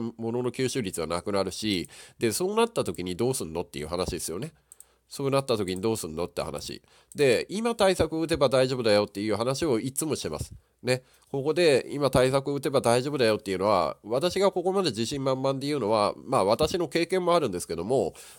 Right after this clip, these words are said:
元は、あー、今の地合いです。暗号通貨ってものがこっから上がんの下がんのって言ったら上がるしかない。資金が入ってくしかないんですよ。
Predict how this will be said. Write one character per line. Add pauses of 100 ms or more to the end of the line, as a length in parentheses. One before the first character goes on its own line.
元
は、
あ
ー、
今
の
地
合
い
で
す。 (400)
暗
号
通
貨
っ
て
も
の
が
こ
っ
か
ら
上
が
ん
の
下
が
ん
の
っ
て
言
っ
た
ら
上
が
る
し
か
な
い。
資
金
が
入
っ
て
く
し
か
な
い
ん
で
す
よ。